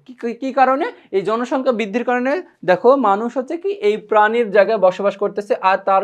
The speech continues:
কারণে কি হচ্ছে? যে প্রাণীর বাসস্থ-, আবাসস্থল কি সংকোচন হচ্ছে। এরপরে পঁচিশ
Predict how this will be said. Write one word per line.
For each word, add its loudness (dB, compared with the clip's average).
কারণে -4
কি -6
হচ্ছে? -2
যে 2
প্রাণীর 2
বাসস্থ-, -4
আবাসস্থল -2
কি -6
সংকোচন -6
হচ্ছে। -14
এরপরে 8
পঁচিশ -8